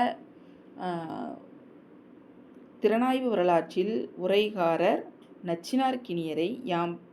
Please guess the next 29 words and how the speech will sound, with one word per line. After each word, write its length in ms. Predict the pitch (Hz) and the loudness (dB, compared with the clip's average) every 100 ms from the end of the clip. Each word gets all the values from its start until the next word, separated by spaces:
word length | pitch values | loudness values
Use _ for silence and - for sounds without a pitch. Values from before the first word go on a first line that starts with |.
| - | -4
பிடித்ததை 640 | 214 240 254 247 208 214 214 | -2 -2 -2 -2 0 -2 -2
சாதிப்போம் 560 | 180 180 185 185 185 185 | 0 0 -2 -6 -4 -4
என்னும் 320 | 170 160 170 | -4 -6 -8
செருக்கால் 580 | - 156 160 170 165 160 | -4 -4 -4 -2 0 0
மயங்குபவர்" 680 | 147 151 143 143 139 143 139 - - - - | -6 -6 -6 -6 -2 -2 -4 -18 -20 -20 -6
என்று 360 | 175 170 165 | -6 -4 -6
குறை 400 | - 196 214 226 | -6 -4 -2 -2
கூறுபவர் 800 | - 170 - 147 202 208 - - - | -2 -2 -2 -4 -2 -2 -4 -8 -4
சிவங்-, 300 | 156 160 175 - | -2 -2 -4 -12
சிவஞான 600 | - 208 220 202 165 196 | -14 -6 -4 -4 -6 -6
முனிவர். 380 | 160 151 151 - - - - - - | -8 -8 -6 -10 -12 -20 -20 -20 -12
சரிங்களா? 300 | 202 214 180 | -6 -4 -2
இது 140 | 190 | -2
வந்து, 540 | 190 185 220 190 214 - | -2 0 2 2 0 -4
அஹ், 280 | 180 170 160 | -4 -4 -4
நம்ம 220 | 170 170 | -4 -4
பஞ்சாங்கம் 720 | 165 180 208 294 277 240 190 | -2 -2 2 2 0 -2 -4
நூல்ல 280 | 175 175 156 | -2 0 -2
இருந்து 200 | 156 165 | -2 -2
தான் 200 | 190 180 | -2 -2
எடுத்திருக்கோம். 600 | 147 143 165 160 - - - - - - - | -4 -6 -4 -6 -6 -10 -12 -20 -20 -20 -14
பஞ்சாங்கம் 560 | 147 160 202 226 214 202 | -8 -2 0 0 0 -2
நூல் 220 | 180 180 | -2 -2
வந்து 240 | 165 165 196 | -2 -4 -6
ரொம்ப 240 | 175 180 | -4 -4
கு-, 340 | 190 226 302 - - | -6 -10 -12 -12 -14
முக்கியமான 600 | 180 214 202 190 208 202 | -12 -8 -4 -2 -2 -4
நூல் 260 | 175 185 | -4 -4
அப்படிங்கிறதுனால 760 | - - 160 160 156 147 147 151 | -6 -6 -6 -6 -8 -6 -4 0